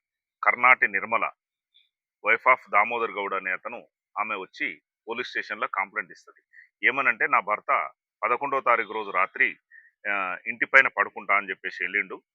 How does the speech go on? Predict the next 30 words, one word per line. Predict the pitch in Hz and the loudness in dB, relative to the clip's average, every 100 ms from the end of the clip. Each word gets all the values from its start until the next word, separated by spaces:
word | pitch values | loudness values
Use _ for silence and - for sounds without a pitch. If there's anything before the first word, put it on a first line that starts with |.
| _ _ - | _ _ -6
పన్నెండో | 107 135 135 | 2 4 4
తారీఖు | 127 120 110 | 2 2 2
రోజు | 104 104 | -6 -8
ఉదయం | 98 107 117 | -4 -2 -2
మేము | 104 90 | -4 -10
చూస్తే | 95 - 139 | -14 -8 -4
నా | 101 | -4
భర్త | 90 - | -6 -6
కనపడలేదు. | 120 92 90 95 92 87 127 _ _ _ _ - | -4 -4 -6 -8 -6 -8 -10 _ _ _ _ -6
ఆ, | 104 101 98 92 | -4 -4 -6 -2
పన్నెండో | 107 123 131 | 0 0 2
తారీఖు | 123 117 | 2 2
మొత్తం | 110 98 110 | -2 -10 -8
కూడా | 110 | -8
సెర్చ్ | 107 101 - | -10 -10 -6
చేసినాం, | 104 - 123 | -6 -6 -8
ఎక్కడ | 107 107 | -4 -4
కూడా | 107 110 | -2 -4
అతని | 95 90 85 | -4 -6 -12
జాడ | 92 92 | 0 0
దొరకలేదు" | 104 95 92 87 85 143 _ 95 | 0 -8 -12 -14 -14 -14 _ -14
అని | 98 | -12
చెప్పేసి | - 90 85 | -12 -14 -14
కంప్లైంట్ | - 98 - 95 | -8 -8 -4 -6
ఇచ్చింది. | 82 - _ _ - - - | -6 -20 _ _ -20 -20 -20
ఇచ్చిన | 107 175 | -8 -4
తర్వాత | 170 127 120 117 156 92 113 _ _ | 4 4 4 2 2 0 -2 _ _
దాని | 110 117 | 0 2
మీద | 127 147 | 0 -2
మేము, | 135 123 151 90 | -2 -4 -6 -10